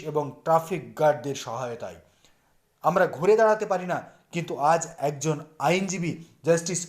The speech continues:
অমৃতা সিনহার এজলাসে ঘুরে দাঁড়ালেন ওই ট্রাফিক গার্ডের বিরুদ্ধে মামলা করে। সেই মামলা শুনেই থ মেরে গেলেন জাস্টিস অমৃতা সিনহা। ওই ট্রাফিক গার্ডকে সরাসরি আদালতে এসে হাজিরা দেওয়ার নির্দেশ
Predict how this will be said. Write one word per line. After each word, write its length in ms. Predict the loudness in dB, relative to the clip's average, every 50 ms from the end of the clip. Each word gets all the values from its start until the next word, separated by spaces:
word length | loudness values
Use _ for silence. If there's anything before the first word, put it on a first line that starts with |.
| -4
অমৃতা 440 | -2 -2 0 0 0 -2 0 -2 -4
সিনহার 380 | -4 -4 -6 -2 -2 0 -2 -2 -4 -4
এজলাসে 520 | -2 -2 -2 2 2 2 2 0 -2 -8 -10 -12 -16 -20 _ -20 -18
ঘুরে 300 | -12 -6 -2 2 2 4
দাঁড়ালেন 360 | 6 6 6 6 4 2 0 -2
ওই 120 | -4 -4 -2 0
ট্রাফিক 300 | 0 0 0 -2 -6 -6 0 2
গার্ডের 280 | 4 4 4 2 -2 -4 -4
বিরুদ্ধে 300 | -6 -6 -6 -6 -8 -6
মামলা 340 | -2 -2 -2 -2 -2 -2 -4 -4 -6
করে। 140 | -10 -12 -14 -16 -20 _ _ _ -8
সেই 260 | 0 2 4 4 4 4 2
মামলা 240 | 0 2 2 0 0
শুনেই 340 | 0 -2 -4 -2 -2 -2 -4 -6 -10 -18 _ _ _ -2
থ 20 | 2 4 4 4 4
মেরে 200 | 0 -4 -4 -4
গেলেন 280 | -4 -4 -6 -6 -6 -8 -12 _ _ _ _ -2
জাস্টিস 480 | 0 2 2 2 0 -4 -6 -6 -6 -8 -10 -12 -8 -6
অমৃতা 440 | -4 -4 -4 -4 -6 -6 -4 -4 -4
সিনহা। 320 | -4 -8 -10 -8 -8 -8 -8 -10 -16 -20 -20 _ -2
ওই 120 | 0 0 0 2 4
ট্রাফিক 340 | 4 4 4 4 0 -6 -2 2 2
গার্ডকে 340 | 2 2 0 -4 -8 -8 -8 -10 -14 _ _ _ _
সরাসরি 680 | 0 2 4 4 4 4 2 2 0 0 0 0 -2 -4 -6 -8 -10 -6 -2 2 4
আদালতে 440 | 4 4 4 4 4 2 0 0 -2 -2 -2
এসে 180 | -4 -6 -6 -8 -8 -10 -14 -20 _ _ _ _ _ _ _ _ -4
হাজিরা 460 | 0 2 2 2 0 0 0 2 2 2 2 0 -2
দেওয়ার 280 | 0 2 2 2 2 0 -4
নির্দেশ 400 | -8 -8 -8 -8 -8 -8 -8